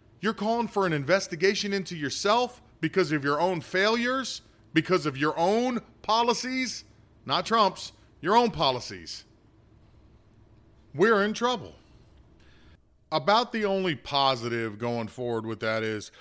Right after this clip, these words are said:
we know Joe Biden's been a failure across the board. No matter what he has done, uh, I've said it before, foreign policy, uh, economy, the border, the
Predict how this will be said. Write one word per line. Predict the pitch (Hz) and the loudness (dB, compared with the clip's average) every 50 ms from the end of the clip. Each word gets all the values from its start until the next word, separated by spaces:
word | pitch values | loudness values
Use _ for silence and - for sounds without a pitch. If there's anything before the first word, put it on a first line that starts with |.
| - - - _ - | -20 -20 -18 _ -2
we | 147 185 | 0 2
know | 202 208 196 | 4 4 2
Joe | 165 143 170 165 | 4 4 2 2
Biden's | 135 156 156 156 143 131 | 4 6 4 4 4 2
been | 117 143 135 | -2 -2 -2
a | 120 | -2
failure | - - - 135 131 131 127 127 123 120 117 117 | -4 -4 -2 0 0 2 2 0 0 0 -2 -2
across | - - 117 - - 131 117 110 107 - | -4 -8 -12 -8 -4 -2 -2 -2 -4 -6
the | - | -12
board. | 98 95 101 92 87 85 82 78 82 95 | -12 -10 -10 -10 -8 -10 -12 -12 -14 -12
No | 101 107 110 113 | -10 -8 -8 -4
matter | 120 123 123 123 123 120 117 117 | -2 0 0 0 0 0 -2 -4
what | 104 98 120 113 113 123 135 151 160 156 - - - | -6 -8 -8 -4 0 4 4 4 4 2 -4 -18 -16
he | - 113 147 147 | -10 -6 -2 -2
has | 147 147 127 | -2 -2 -4
done, | 117 123 131 127 127 123 123 123 123 120 - _ - - _ _ _ - | -4 -2 -2 0 0 -2 -2 -4 -6 -10 -12 _ -20 -20 _ _ _ -12
uh, | - 113 113 113 110 113 113 113 110 101 | -8 -6 -6 -4 -4 -4 -6 -6 -8 -8
I've | 101 107 110 104 | -8 -10 -8 -8
said | - 131 117 | -8 -8 -8
it | 110 | -8
before, | 107 - 123 123 123 123 120 113 | -10 -8 -6 -2 -2 -2 -2 -4
foreign | - 117 107 104 | -6 -8 -8 -8
policy, | - 127 127 127 123 113 - - 123 120 117 113 110 110 107 104 98 - - - _ _ _ - | -4 -2 -2 -2 -2 -4 -6 -6 -6 -4 -4 -4 -4 -4 -6 -8 -10 -12 -18 -20 _ _ _ -8
uh, | 104 101 | -6 -6
economy, | 98 95 - - 131 131 131 127 120 120 117 113 113 113 110 110 107 107 110 | -6 -6 -6 -6 -4 -4 -2 -4 -4 -4 -4 -4 -4 -4 -4 -4 -4 -6 -6
the | 101 101 | -8 -10
border, | 92 98 127 135 135 127 127 123 123 120 117 113 113 110 110 107 107 104 98 - - - _ _ - | -6 -2 0 0 2 2 0 0 0 0 0 0 0 0 0 0 -2 -2 -4 -8 -12 -20 _ _ -16
the | 110 104 | -14 -14